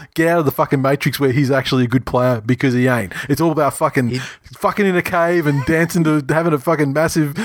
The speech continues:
Speaker 1: a massive fucking, you know, tribal ra-, <laughs> rave orgy out in a cave while we're dodging electric squids, motherfucker, <laughs> all right? The end. <laughs>
Speaker 2: The other thing, you, you look at the, the great players of the past that came up,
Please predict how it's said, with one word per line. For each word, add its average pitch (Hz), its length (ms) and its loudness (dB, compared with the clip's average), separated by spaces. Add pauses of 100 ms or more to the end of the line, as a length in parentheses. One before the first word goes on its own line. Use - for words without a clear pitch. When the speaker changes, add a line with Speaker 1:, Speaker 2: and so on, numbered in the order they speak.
(220)
Speaker 1:
a 147 60 4
massive 160 340 0
fucking, 160 840 -2
you 175 120 0
know, 151 120 2
tribal 165 480 0
ra-, 151 300 0 (1120)
<laughs> - 20 -
rave 170 440 0
orgy 160 420 2
out 165 180 0
in 175 40 0
a 156 60 0
cave 143 500 0 (220)
while 151 120 0
we're 139 100 2
dodging 151 360 0
electric 151 340 0
squids, 143 360 0
motherfucker, 143 520 0
<laughs> - 0 -
all 156 240 0
right? 220 140 0 (1300)
The 147 180 2
end. 131 280 -2 (240)
<laughs> - 880 -6 (260)
Speaker 2:
The 320 400 0
other 156 160 4
thing, 90 40 -8 (400)
you, 175 80 0
you 233 60 -2
look 131 260 0
at 98 100 -2
the, 107 220 -2 (100)
the 120 100 -6
great 120 300 -2
players 98 280 -2
of 87 60 -10
the 85 60 -18
past 87 360 -2
that 78 100 -10
came 87 260 -10
up, 87 240 -12